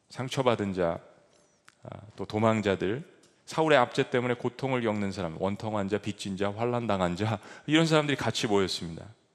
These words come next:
우리가 고난의 시간에 하나님 앞에 감사할 수 있는 이유 가운데 하나는 우리가 함께 예배하고 이처럼 함께 한 하나님을 노래하고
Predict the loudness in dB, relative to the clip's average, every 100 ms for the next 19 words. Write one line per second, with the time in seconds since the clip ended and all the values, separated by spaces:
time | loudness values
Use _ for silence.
0 | _ _ _ _ -20 -20 -4 -2 2 4
1 | 6 6 4 2 2 4 4 2 2 0
2 | -2 -4 -2 -2 0 2 2 0 -4 -2
3 | 0 0 0 -2 -6 -6 -6 0 0 0
4 | -2 -2 -2 -2 -2 -2 -8 -20 -20 -20
5 | -6 -2 -2 0 -2 -2 0 2 4 4
6 | 4 2 2 0 -4 -2 0 2 0 -2
7 | -10 _ _ -20 _ _ -4 -2 -2 2
8 | 2 4 2 4 4 2 0 0 -2 2
9 | 2 4 4 2 0 0 0 -2